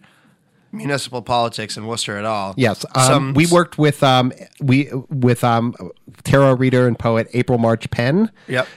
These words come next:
Speaker 2: She's the author of a book called A Tarot Reading Guide for the Haunted Poet.
Speaker 1: Mm-hmm.
Speaker 2: And she, you know, she, she is awesome, but she lives in Alston. She has no reason to know anything about Wo-, about Worcester.
Speaker 1: Right.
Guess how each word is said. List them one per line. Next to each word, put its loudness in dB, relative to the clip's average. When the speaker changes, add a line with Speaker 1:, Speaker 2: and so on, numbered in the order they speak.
Speaker 2:
She's 2
the 2
author 2
of -2
a 0
book -4
called 2
A 0
Tarot 0
Reading 0
Guide 0
for -4
the -2
Haunted -4
Poet. -4
Speaker 1:
Mm-hmm. -10
Speaker 2:
And 2
she, -2
you 0
know, 2
she, -2
she -2
is -2
awesome, -2
but 0
she -2
lives -2
in -2
Alston. -2
She -2
has 2
no 6
reason 2
to 2
know 2
anything -2
about -8
Wo-, -12
about -4
Worcester. -10
Speaker 1:
Right. -2